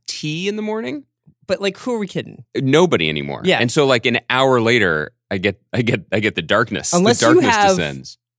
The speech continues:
Speaker 2: like, hardcore
Speaker 1: Mm.
Speaker 2: British builders tea, that, that the, the stuff that built Yorkshire.
Speaker 1: Yeah. <laughs>
Speaker 2: I don't know what you're doing with tea in the morning. I, d-, I take tea in the afternoon.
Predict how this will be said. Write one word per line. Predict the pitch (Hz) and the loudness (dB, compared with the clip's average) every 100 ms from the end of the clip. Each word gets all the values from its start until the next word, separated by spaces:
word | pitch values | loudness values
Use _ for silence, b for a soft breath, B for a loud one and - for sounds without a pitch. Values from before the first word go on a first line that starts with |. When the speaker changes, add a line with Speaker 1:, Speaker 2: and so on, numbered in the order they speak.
| _ | _
Speaker 2:
like, | 156 151 127 _ _ - | -4 -4 -4 _ _ -10
hardcore | 170 165 175 - 160 165 156 151 147 | -2 -2 -2 -8 -4 -2 0 -2 -6
Speaker 1:
Mm. | 98 90 | -8 -6
Speaker 2:
British | 156 160 143 | -4 -4 -6
builders | 117 135 135 160 165 | -8 -8 -4 -4 -4
tea, | - 190 185 196 _ _ _ _ _ | -6 -6 -6 -8 _ _ _ _ _
that, | 147 131 131 | -8 -8 -8
that | 135 120 _ | -8 -8 _
the, | - 120 - _ | -12 -12 -12 _
the | 131 | -12
stuff | - 151 - | -6 -6 -6
that | 131 107 | -10 -6
built | 156 165 | -6 -6
Yorkshire. | 135 131 139 - 196 226 104 | -8 -10 -8 -4 -4 -4 -4
Speaker 1:
Yeah. | 85 85 127 160 - | -6 -6 -8 -10 -10
<laughs> | _ 117 - | _ -12 -6
Speaker 2:
I | 156 | 0
don't | 240 | 2
know | 247 | 4
what | 240 - | 2 0
you're | 185 | 0
doing | 220 202 | 0 0
with | 147 - | -2 -6
tea | 175 156 | -6 -4
in | |
the | 139 | -4
morning. | 117 123 135 - _ | -8 -12 -18 -20 _
I, | 196 | -2
d-, | 233 | 0
I | 220 | -2
take | 233 349 | 0 -2
tea | 247 233 | -2 0
in | |
the | 196 | 2
afternoon. | 165 156 147 220 214 247 | 0 -2 -4 -2 -2 -6